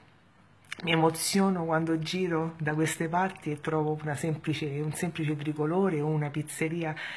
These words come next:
eh, con scritto "La bella Italia". Mi emoziono perché, mm, me la sento che mi appartiene. E, e niente, la mia rabbia è questa.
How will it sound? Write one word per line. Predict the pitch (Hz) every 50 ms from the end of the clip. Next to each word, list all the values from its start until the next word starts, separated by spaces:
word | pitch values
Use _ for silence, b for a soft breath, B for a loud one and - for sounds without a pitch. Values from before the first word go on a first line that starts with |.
| B B B B B B
eh, | - 156 147 143 143
con | - 151 143
scritto | - - - 170 165 165 - 151
"La | 151 151
bella | 156 151 156 156 151 151
Italia". | 156 151 151 143 143 147 147 147 151 151
Mi | 151
emoziono | 156 160 160 160 160 - - 196 180 175
perché, | 156 156 151 - - - 151 156
mm, | 151 151 151 147 143 139 131
me | 135 147
la | 156
sento | 143 - 170 165 165 -
che | 165 160
mi | 160 156
appartiene. | 156 156 - 160 156 156 - - 147 139 147 151 147 147 151 - - - - - - - - - - - _ - - _ - - -
E, | - - 175 165 160 160 156 151 151 156 151 151 147 151 151 143 139 139 B B B B B B B
e | 226 233
niente, | 196 156 143 139 - -
la | 190 202
mia | 214 214 226 240
rabbia | 262 247 202 190 180
è | -
questa. | - - 147 131 - - - 147 143